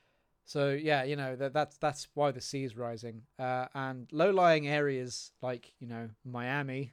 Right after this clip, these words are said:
<laughs> for a start, uh, perpetually having to now, like,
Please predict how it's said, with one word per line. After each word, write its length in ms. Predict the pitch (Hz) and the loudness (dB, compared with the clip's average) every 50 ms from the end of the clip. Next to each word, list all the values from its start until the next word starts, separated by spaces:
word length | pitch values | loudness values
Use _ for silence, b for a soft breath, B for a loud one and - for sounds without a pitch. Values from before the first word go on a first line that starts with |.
| _ _ | _ _
<laughs> 80 | _ _ | _ _
for 220 | - - - 190 | -18 -2 2 2
a 40 | 180 | 2
start, 480 | - - - - 120 147 139 143 143 143 - b b b b b b b b _ 127 | 2 2 -2 0 2 4 4 4 4 0 -4 b b b b b b b b _ -2
uh, 300 | 127 127 120 120 120 110 - _ _ _ _ _ - | 0 0 0 0 -2 -4 -8 _ _ _ _ _ -20
perpetually 520 | - - - 175 165 - - 156 147 143 | -20 -4 -2 -2 0 0 0 0 2 4
having 280 | 151 160 139 147 139 135 | 4 4 2 0 -2 -6
to 120 | - - | -6 -6
now, 320 | 143 143 143 139 139 139 - - | -4 -2 -2 -2 -2 -4 -6 -6
like, 280 | 139 131 127 - - | -6 -6 -6 -6 -12